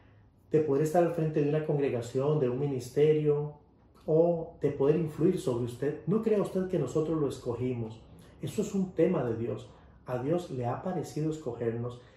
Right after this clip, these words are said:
y nosotros tenemos que estar atentos para poder escuchar la voz de Dios, porque es nuestra responsabilidad y nuestra misión comunicarle al pueblo tal cual Dios nos la está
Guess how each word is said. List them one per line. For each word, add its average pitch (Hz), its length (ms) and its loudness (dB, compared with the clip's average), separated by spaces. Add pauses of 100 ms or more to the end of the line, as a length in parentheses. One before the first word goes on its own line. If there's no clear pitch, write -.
(160)
y 147 80 0
nosotros 175 520 -2 (120)
tenemos 151 640 0
que 117 60 -8
estar - 500 -4 (140)
atentos 160 640 -2
para 123 280 -4
poder 127 180 -2
escuchar - 380 -6
la 160 120 -2
voz 135 180 0
de 135 100 2
Dios, 151 320 -2 (360)
porque 135 320 0
es 156 60 2
nuestra - 520 -2
responsabilidad 147 960 0
y 143 40 -6
nuestra 156 460 0
misión 165 420 -2 (440)
comunicarle 120 680 -2
al 143 120 -4
pueblo 156 360 4
tal 160 440 -2
cual 143 260 2
Dios 156 520 0
nos 117 200 2
la 107 100 2
está - 520 -4